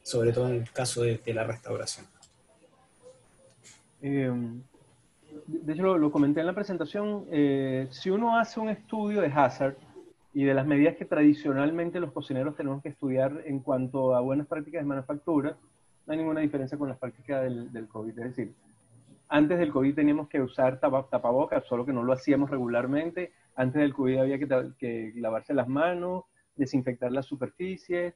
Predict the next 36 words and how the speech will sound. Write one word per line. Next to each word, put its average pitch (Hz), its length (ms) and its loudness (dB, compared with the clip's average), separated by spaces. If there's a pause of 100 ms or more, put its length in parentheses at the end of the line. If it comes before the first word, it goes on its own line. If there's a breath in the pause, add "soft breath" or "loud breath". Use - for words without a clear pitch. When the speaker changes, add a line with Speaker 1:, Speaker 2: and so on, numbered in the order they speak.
(260)
Speaker 2:
tener 127 240 0
mucha 139 260 0
seguridad 127 720 0
con 139 200 -4
respecto 127 480 -6
al, 120 320 -6
al 123 140 -4
alimento 120 340 -4
que 135 60 -8
se 131 80 -20
estaba 123 580 -2
tra-, 120 220 -10
tratando 123 440 -6
crudo, 202 500 -2 (480)
eh, 120 540 -2 (340)
usar 139 280 0
guantes, 175 800 0
etcétera. 127 440 0
Es 147 140 0
decir, 143 200 2
ninguna 143 440 4
de 202 40 6
esas 196 200 -2
medidas, 175 480 0 (440 soft breath)
eh, 123 840 0 (120)
dejó 143 340 6
de 170 100 8
conversar, 165 760 4
para 139 180 4
usar 143 260 0
esa 151 160 -6
palabra, 151 500 0 (340)
con 147 180 8
lo 135 120 6
que 143 80 4
han, 151 140 6